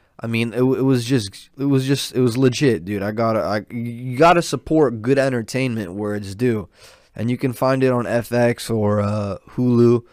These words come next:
Shout out Hulu providing good entertainment without the subscription and sometimes jipping you into it, but it's all good. It is still all good, dude. Anyways,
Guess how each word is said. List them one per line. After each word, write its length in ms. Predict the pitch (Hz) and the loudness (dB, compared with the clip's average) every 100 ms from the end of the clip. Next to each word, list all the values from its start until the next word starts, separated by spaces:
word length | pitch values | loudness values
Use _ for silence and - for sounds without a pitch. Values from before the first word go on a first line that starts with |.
| _ - _ _ _ _ _ _ - | _ -20 _ _ _ _ _ _ -20
Shout 240 | - 120 113 | -6 -2 0
out 220 | 110 104 | 0 0
Hulu 480 | 117 120 117 113 98 | -2 0 2 0 -2
providing 500 | 117 107 113 110 110 | -6 -2 0 -2 -4
good 160 | 110 113 | -4 -4
entertainment 680 | 113 113 - 107 113 87 | -4 -8 -8 -8 -8 -10
without 380 | 98 - 110 104 | -12 -6 -6 -6
the 80 | 104 | -8
subscription 720 | 104 98 - 113 98 107 101 | -12 -12 -8 -8 -6 -10 -8
and 420 | 85 110 107 104 | -8 -6 -6 -10
sometimes 560 | - 110 104 104 107 98 | -10 -10 -8 -8 -8 -10
jipping 400 | - 107 107 104 | -6 -6 -6 -10
you 140 | 107 | -8
into 380 | 107 104 98 98 | -8 -8 -8 -8
it, 140 | 95 | -8
but 120 | 90 104 | -8 -10
it's 160 | 107 | -8
all 180 | 113 120 | -6 -4
good. 380 | 113 135 110 95 _ _ - | -4 -4 -4 -8 _ _ -10
It 160 | 135 | -6
is 120 | 117 - | -6 -6
still 300 | - 120 110 | -4 -2 0
all 260 | 113 117 | 0 -2
good, 320 | 110 120 113 | -4 -4 -4
dude. 320 | 98 104 107 104 _ _ _ _ _ _ _ _ _ - _ - | -6 -10 -10 -14 _ _ _ _ _ _ _ _ _ -20 _ -8
Anyways, 720 | 123 123 110 104 104 95 - | -4 -2 -2 -2 -4 -8 -16